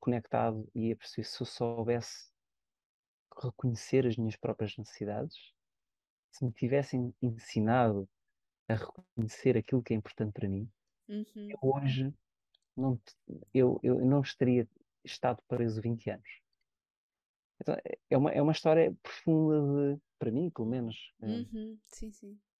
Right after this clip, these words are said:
Speaker 1: que sinto, hum, por um lado, alegria pelo potencial de levar as pessoas para um outro caminho, por um lado, tristeza também de,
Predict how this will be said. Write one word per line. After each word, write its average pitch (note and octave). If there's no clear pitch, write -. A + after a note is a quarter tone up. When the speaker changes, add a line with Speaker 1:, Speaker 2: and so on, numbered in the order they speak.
Speaker 1:
que -
sinto, A#2
hum, G#2
por B2+
um C3
lado, C3+
alegria B2+
pelo A#2+
potencial C3+
de B2
levar A#2+
as A2+
pessoas -
para -
um A#2
outro A#2
caminho, B2
por B2
um A#2+
lado, B2+
tristeza D3
também C3
de, A2+